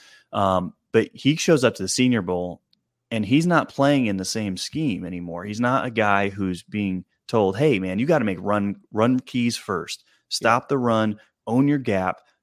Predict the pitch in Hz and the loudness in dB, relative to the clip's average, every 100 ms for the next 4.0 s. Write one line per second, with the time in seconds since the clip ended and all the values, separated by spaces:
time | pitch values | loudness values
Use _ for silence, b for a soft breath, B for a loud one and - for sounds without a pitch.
0 | _ _ _ 117 120 127 151 170 156 131 | _ _ _ 0 2 4 4 2 -2 -4
1 | 123 127 135 156 139 117 107 120 120 113 | 0 2 0 -2 -4 -2 -6 -4 -4 -4
2 | - 117 113 - 120 120 101 98 95 92 | -4 -6 -6 -6 -2 -2 0 0 0 -2
3 | 92 87 92 90 - 87 80 80 90 87 | -6 -4 -4 -4 -6 -14 -12 -12 -8 -8